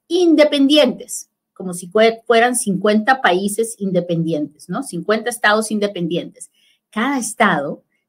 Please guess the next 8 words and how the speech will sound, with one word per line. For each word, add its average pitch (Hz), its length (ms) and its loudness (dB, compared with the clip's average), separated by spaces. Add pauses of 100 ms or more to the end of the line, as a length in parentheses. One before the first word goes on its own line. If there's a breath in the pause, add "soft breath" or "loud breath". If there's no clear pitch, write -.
(120)
tiene 214 420 2
su - 320 -6
propio 233 560 4
grupo 196 540 2
de 175 140 -4
leyes 175 1000 0 (360)
criminales, 180 1080 0
civiles, 180 1000 -2